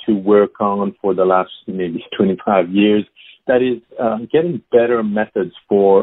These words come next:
uh, for early detection of pests and diseases. So in both cases, pests and diseases, the rapidity with which you do your, your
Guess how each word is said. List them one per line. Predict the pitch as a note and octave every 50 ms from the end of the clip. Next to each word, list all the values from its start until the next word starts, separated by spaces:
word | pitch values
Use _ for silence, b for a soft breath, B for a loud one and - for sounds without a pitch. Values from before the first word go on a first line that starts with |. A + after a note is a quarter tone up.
| - - G2+
uh, | F#2+ F2+ F2+ F2+ - _ -
for | G2 G2 -
early | G#2 G2 G2 G2 G2 F#2+ F2
detection | E2+ F#2 F2+ - G2 F#2+ - - G2+ F#2 F2+
of | F2 D#2+ _
pests | - F#2+ F2 - -
and | F2+ E2+ D#2+
diseases. | D#2+ D2 F2 E2+ E2 D2+ F#2 F2 - -
So | - G#2+ G#2 - A#2
in | G#2+ G#2 E2 A2+
both | C3+ C#3+ - _ _ _ -
cases, | - A#2+ A2+ A2 - - G2+ F2 _ -
pests | A2+ G#2+ - G#2
and | G2+ F2
diseases, | F2+ E2+ F2+ G2 F#2+ F#2 F2 G2 F2+ F2 - _ _ _ _ _ _ _ _ A2+ G#2+ A2
the |
rapidity | F#2 F#2+ F#2+ - _ - D#3 E3 D#3 C3 A#2 A2 G#2
with | F#2 F#2+ G2 - - G2+
which | G2 F#2 - - - - G#2
you | G2+
do | F2+ E2+ G2+ G2+ G2+ G2
your, | F#2 F#2+ F#2 F2+ F2+ F2+ F2+ -
your | - G2 F#2+ F2+ F2+ F2